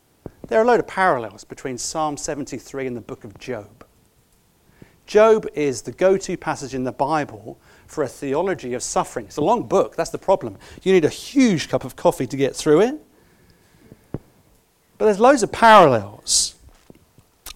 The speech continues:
Job says a lot of horrible things. He says, "I hate the day I was born.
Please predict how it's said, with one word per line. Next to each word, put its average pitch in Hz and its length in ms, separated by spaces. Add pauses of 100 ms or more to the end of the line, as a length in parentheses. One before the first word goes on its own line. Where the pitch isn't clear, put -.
(120)
Job 214 500 (340)
says 160 360
a 127 40
lot 147 340
of 180 100
horrible 151 560
things. 107 800 (640)
He 160 140
says, 147 340
"I 131 500
hate - 460
the 135 80
day 131 280
I 120 100
was 110 180
born. 131 460